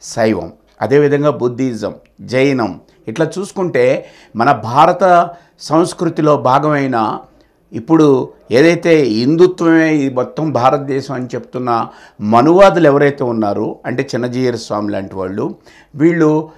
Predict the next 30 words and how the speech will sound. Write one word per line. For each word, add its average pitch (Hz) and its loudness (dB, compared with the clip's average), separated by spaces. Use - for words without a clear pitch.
ఇంతకు 147 -2
మునుపు 185 0
ఈయన 156 2
కులం 165 0
గురించి 156 -2
మాట్లాడారు. 101 -8
ఏం 135 0
చెప్తాడు? 143 -2
ఏ 160 6
కులంలో 170 4
పుట్టినవాడు 160 0
ఆ 131 6
కుల 143 0
వృత్తిని 131 -4
చెయ్యాలి, 95 -4
అంటే 139 2
రజక 127 -2
వృత్తిని 151 -4
రజక 139 2
కులంలో 135 -2
పుట్టిన 127 -10
వాళ్ళు 117 -4
చేయాలి, 101 -6
అట్లాగే 156 2
నాయి 139 4
బ్రాహ్మిన్స్ 123 -2
మంగళ 143 4
వృత్తిని 143 -2
చేయాలి. 110 -4
ఇట్లా 165 2